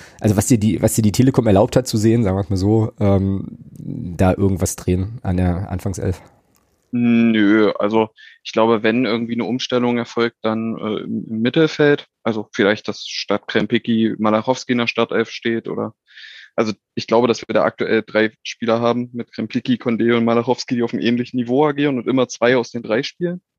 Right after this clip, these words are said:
Speaker 2: also von diesen drei. Und ich glaube, da kann es schon eine kleine Variation geben. Ah, ansonsten, ich kann halt schwer einschätzen, wo halt, äh,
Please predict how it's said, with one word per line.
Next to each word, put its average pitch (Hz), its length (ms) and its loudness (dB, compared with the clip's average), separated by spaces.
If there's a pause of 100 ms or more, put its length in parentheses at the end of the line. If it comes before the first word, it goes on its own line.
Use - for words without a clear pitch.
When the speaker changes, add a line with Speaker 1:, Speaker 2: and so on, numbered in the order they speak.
(100)
Speaker 2:
also 110 280 -6
von 127 100 -4
diesen 135 180 -4
drei. 127 240 2 (600)
Und 110 80 -4
ich - 80 -8
glaube, 107 160 -2
da 107 100 2
kann 104 220 -2
es 104 100 -2
schon 117 200 -2
eine 110 80 -2
kleine 107 280 -2
Variation 113 600 0
geben. 117 240 -4 (1080)
Ah, 117 280 -6
ansonsten, 113 720 -2 (1300)
ich - 100 -12
kann 131 160 0
halt 135 160 0
schwer 123 260 0
einschätzen, 127 540 -2
wo 123 200 2
halt, 123 320 2
äh, 120 400 2